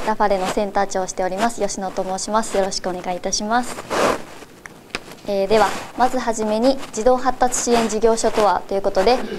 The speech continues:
えー、児童発達支援事業とは、えー、児童福祉法の中の障害児通所支援の一つで、えー、主に生活動作練習であったり、発達の促進、コミュニケーション能力の向上、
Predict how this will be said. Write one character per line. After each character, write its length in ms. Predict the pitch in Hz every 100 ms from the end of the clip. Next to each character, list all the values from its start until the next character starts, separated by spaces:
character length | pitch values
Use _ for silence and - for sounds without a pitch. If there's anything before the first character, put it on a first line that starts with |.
| 180
え 240 | - 190 190
ー、 40 |
児 100 | 214
童 100 | 254
発 160 | 254 277
達 160 | 277
支 140 | - 262
援 160 | 254
事 100 | 247
業 160 | 247 233
と 140 | 214
は、 220 | 226 240 - - -
え 160 | 202 196
ー、 40 |
児 120 | 208
童 160 | 262 269
福 180 | 269 277
祉 160 | 277
法 220 | 269 269
の 120 | 254 254
中 240 | 262 226
の 220 | 226 240 - - - - -
障 300 | - 262 240 240
害 180 | 240 214
児 240 | 233 254
通 300 | - 240 226
所 100 | 226
支 180 | 214 233
援 280 | 220 202 - - -
の 120 | 247
一 220 | 262 226
つ 160 | 208 180
で、 160 | 226 233 - - -
え 180 | 202
ー、 20 | -
主 220 | 226 208
に 220 | 233 240
生 220 | - 226
活 280 | 226 214 220
動 140 | 208 214
作 180 | 214
練 160 | 202 208
習 220 | 202 190
で 100 | 185
あ 40 | 185
っ 60 |
た 120 | - 185
り、 140 | 254 254 - -
発 160 | 208 -
達 240 | 220 226
の 120 | 233
促 280 | 233 220 208
進、 260 | - 185 - -
コ 120 | 226
ミ 80 | 220
ュ 20 |
ニ 140 | 214
ケ 220 | 208 214
ー 20 | 208
シ 100 | 214
ョ 60 |
ン 80 | 208
能 160 | 196 190
力 220 | 190 220
の 120 | 254
向 240 | 254 202
上、 300 | 185 180 165